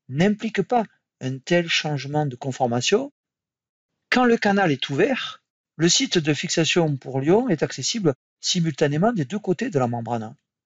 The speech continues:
Et les canaux ioniques vont réaliser les transports d'ions à des vitesses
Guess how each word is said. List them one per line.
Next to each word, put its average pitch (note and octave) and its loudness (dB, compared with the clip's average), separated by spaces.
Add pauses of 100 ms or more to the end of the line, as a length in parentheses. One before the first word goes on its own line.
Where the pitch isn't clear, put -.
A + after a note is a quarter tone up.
(440)
Et F#3 6
les G3 4
canaux A3 0
ioniques F#3+ 2 (380)
vont F3+ 4
réaliser G#3+ 2
les E3 -2
transports - -6
d'ions G3+ 2 (480)
à E3 2
des F#3 4
vitesses G#3+ 0